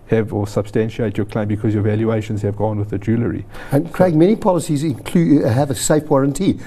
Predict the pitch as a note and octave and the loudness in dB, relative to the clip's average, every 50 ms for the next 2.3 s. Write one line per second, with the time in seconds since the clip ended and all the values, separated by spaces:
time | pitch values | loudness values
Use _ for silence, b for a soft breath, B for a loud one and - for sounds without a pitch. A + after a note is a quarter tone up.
0 | B B - C3 B2+ C#3+ - F3+ D3 - - D3+ C3 A#2+ A#2+ A2+ G#2+ - - - | B B -2 -2 -2 0 2 2 0 0 0 -2 2 2 2 0 0 -2 -2 -2
1 | - - B2 G#2+ F2+ - C3 A#2+ A2+ A#2 A#2+ A#2 A2+ G#2+ G#2 - B2+ A2+ A2 - | 0 0 0 0 2 4 4 6 6 4 4 4 2 0 0 0 0 0 0 0
2 | B2+ B2+ E3 F3+ - | 2 4 4 2 2